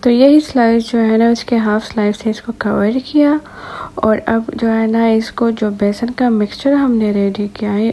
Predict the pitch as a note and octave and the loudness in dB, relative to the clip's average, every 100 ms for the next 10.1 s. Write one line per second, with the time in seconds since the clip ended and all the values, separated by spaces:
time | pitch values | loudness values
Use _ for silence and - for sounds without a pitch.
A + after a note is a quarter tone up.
0 | - G#3 - A3+ A3 A#3 A3+ - C#4 C4 | -2 -6 -4 -4 -2 -6 -8 -2 -2 0
1 | A3 G3 G#3 G3+ - G#3 G3+ G3+ G3 - | -2 0 -2 -4 -8 -8 -6 -4 -6 -8
2 | - - - - - - A3+ A#3+ A#3 - | -20 -18 -18 -20 -8 -2 0 0 -2 0
3 | A#3+ A#3+ C#4 - A3+ G#3 - G#3+ G3+ G#3+ | 2 4 2 2 -2 -2 -4 -6 -4 -2
4 | G#3 G#3 G#3+ A#3 A3+ A3+ G#3 G#3 G#3 - | -2 0 0 0 0 0 0 -2 -4 -6
5 | A#3 A#3 - G3+ - G3+ - G#3+ A3 A3 | -6 -4 -6 -8 -6 -8 -6 -6 -6 -6
6 | A3 G3+ G3+ G3 - G#3 G3+ - - - | -8 -6 -8 -8 -8 -6 -6 -10 -18 -18
7 | - - - - A3+ A#3+ C4 B3+ C#4+ C#4+ | -16 -16 -18 -6 -2 2 2 4 2 2
8 | D4 D4+ E4 C#4 B3 B3+ B3+ A#3+ A#3 A#3+ | 2 2 0 0 2 2 0 0 0 0
9 | B3 B3 A#3+ A#3+ B3 A#3 A#3 A3+ A3+ A3+ | -2 0 -2 -2 -2 0 2 2 0 -2